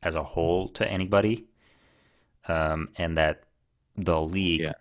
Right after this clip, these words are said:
Speaker 2: not, not,
Speaker 1: the
Speaker 2: not
Speaker 1: league in this
Speaker 2: half a
Speaker 1: case,
Speaker 2: billion dollars, right?
Speaker 1: Right. The league in this case being Major League Soccer was, was going to get involved and, you know, kind of take over the, the club. I, I think, and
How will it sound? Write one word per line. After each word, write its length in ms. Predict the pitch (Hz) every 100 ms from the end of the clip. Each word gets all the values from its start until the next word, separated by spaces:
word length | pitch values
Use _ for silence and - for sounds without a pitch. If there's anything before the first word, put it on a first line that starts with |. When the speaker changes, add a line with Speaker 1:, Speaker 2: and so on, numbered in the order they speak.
| -
Speaker 2:
not, 120 | 82
not, 100 | 82
Speaker 1:
the 100 | 104
Speaker 2:
not 100 | 95
Speaker 1:
league 220 | 90 85
in 100 | 87
this 100 | 85
Speaker 2:
half 80 | 76
a 20 |
Speaker 1:
case, 200 | 87 76
Speaker 2:
billion 400 | - 82 73 73
dollars, 600 | 73 78 50 50 82 - - -
right? 240 | 78 71
Speaker 1:
Right. 280 | 110 80 - -
The 120 | 107
league 280 | 113 117 101
in 60 |
this 160 | 95 87
case 180 | 90 76
being 500 | - 82 80 78 82
Major 280 | 82 82 80
League 140 | 80
Soccer 460 | - 82 - 78 78
was, 400 | 85 87 78 -
was 200 | 90 82
going 320 | 104 92 87
to 120 | 85
get 180 | 87 82
involved 520 | 80 82 78 76 80
and, 240 | 78 78 76 _ _ _ _ -
you 120 | 85
know, 200 | 76 76 - _ _
kind 180 | 87 80
of 60 |
take 240 | - 85 82
over 280 | 82 80 78
the, 140 | 76 -
the 180 | 78 73
club. 440 | - 110 80 78 - _ _ - - _ _
I, 160 | 90 90 -
I 100 | 87
think, 380 | - 113 107 -
and 220 | 104 101